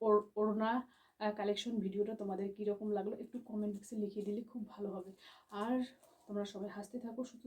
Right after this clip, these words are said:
থাকো, স-, আহ, সাবধানে থাকো। আজকের ভিডিও এ পর্যন্তই, চলো টাটা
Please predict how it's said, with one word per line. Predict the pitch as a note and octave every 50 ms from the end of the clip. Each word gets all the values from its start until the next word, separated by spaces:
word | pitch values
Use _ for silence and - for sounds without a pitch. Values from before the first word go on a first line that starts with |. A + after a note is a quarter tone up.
| B3
থাকো, | B3 A#3+ - A#3 B3
স-, | - - - - _ _ _ _ _ _ - - - _ _ _ _ -
আহ, | B3 A#3 A3 G#3+ G#3+ G#3 G#3+
সাবধানে | A#3+ A3 G#3+ B3 B3 B3+ B3+ A#3+
থাকো। | A#3+ A3+ B3 B3 B3 B3 - - _ _ _ _ _ _ -
আজকের | G#3+ - C4 B3+ G#3+
ভিডিও | G#3 G3 B3 B3+ - B3+
এ | B3+
পর্যন্তই, | C4+ B3+ B3+ B3 B3+ C#4+ D4+ D4+ D4+
চলো | - A#3+ B3+ D#4 - - - _ _ -
টাটা | A#3+ A3 A#3 C4